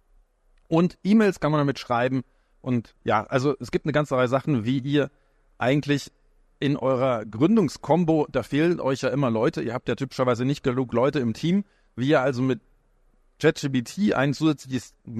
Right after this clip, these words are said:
Teammitglied habt, was euch bei vielen Sachen helfen kann, als Assistentin oder Assistent. Und grundsätzlich gilt, das heißt dann, ähm, in der I T dann, äh, Garbage in, Garbage out, also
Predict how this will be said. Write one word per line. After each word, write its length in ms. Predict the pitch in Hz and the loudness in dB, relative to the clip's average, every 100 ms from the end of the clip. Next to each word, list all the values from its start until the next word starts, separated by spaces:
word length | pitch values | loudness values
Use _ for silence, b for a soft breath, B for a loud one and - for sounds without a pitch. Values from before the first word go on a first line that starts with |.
| 113 | -2
Teammitglied 540 | 202 226 123 117 110 | 4 4 4 0 2
habt, 260 | 117 151 110 | 2 0 0
was 240 | 123 - | -2 0
euch 200 | 139 139 | -2 0
bei 100 | 131 | -2
vielen 260 | - 135 131 | 0 0 2
Sachen 300 | 117 139 139 _ _ | 2 0 -6 _ _
helfen 340 | - 160 160 139 | 2 2 2 -2
kann, 240 | 95 87 _ | -4 -6 _
als 180 | - 123 | -6 -4
Assistentin 560 | 131 143 - 123 131 127 | -2 -4 -2 0 2 2
oder 140 | 123 | 0
Assistent. 480 | 110 131 - 98 _ _ _ _ _ _ _ _ _ - _ _ _ _ _ _ _ _ - _ _ _ _ _ _ _ | -4 -6 -4 -4 _ _ _ _ _ _ _ _ _ -20 _ _ _ _ _ _ _ _ -20 _ _ _ _ _ _ _
Und 240 | 170 156 | 2 4
grundsätzlich 720 | 135 139 240 247 196 - 123 _ | 4 4 4 4 -2 -2 -10 _
gilt, 440 | 131 185 277 - - | 0 2 2 0 -6
das 140 | 113 | -2
heißt 260 | 131 139 - | -2 -2 0
dann, 260 | 143 139 | 0 0
ähm, 240 | 131 123 127 | -2 0 0
in 100 | 120 | 0
der 180 | 117 117 | 0 -2
I 60 | |
T 340 | - - 170 160 | -4 -6 -4 0
dann, 380 | 131 127 123 | 0 0 -2
äh, 200 | 110 117 | -2 -2
Garbage 360 | 117 127 127 - | 0 0 0 -2
in, 240 | 165 185 | 0 0
Garbage 380 | 170 127 120 - | 2 2 2 -2
out, 420 | - 117 233 - _ _ _ _ | 0 2 2 -2 _ _ _ _
also 480 | - 135 127 143 | -2 -2 0 0